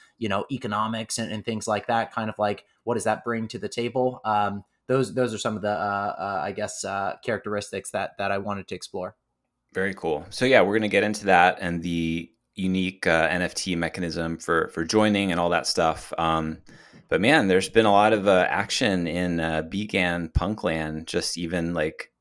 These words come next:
Speaker 2: I don't know, half an hour or something before we recorded, there was a, a pretty big, uh, news announcement. So why don't we spend a few minutes just, uh, going over what's, what's happened in, uh,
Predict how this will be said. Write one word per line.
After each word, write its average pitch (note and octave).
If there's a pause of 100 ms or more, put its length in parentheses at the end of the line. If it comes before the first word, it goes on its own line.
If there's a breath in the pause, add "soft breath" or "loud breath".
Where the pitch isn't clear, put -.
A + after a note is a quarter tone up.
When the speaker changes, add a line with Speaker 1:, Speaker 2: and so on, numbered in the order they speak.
(280)
Speaker 2:
I E2
don't F2
know, E2+
half F#2
an F#2+
hour F2
or E2
something E2
before E2
we D#2+
recorded, E2+
there E2
was D#2
a, D#2
a -
pretty E2+
big, D#2
uh, D#2
news F2+
announcement. D2+
So G2
why G#2
don't A#2
we A#2+ (360 loud breath)
spend G#2+
a F2+
few G#2+
minutes F#2+
just, -
uh, D#2+ (240)
going G2
over F#2
what's, F2
what's F#2
happened F2
in, E2
uh, D#2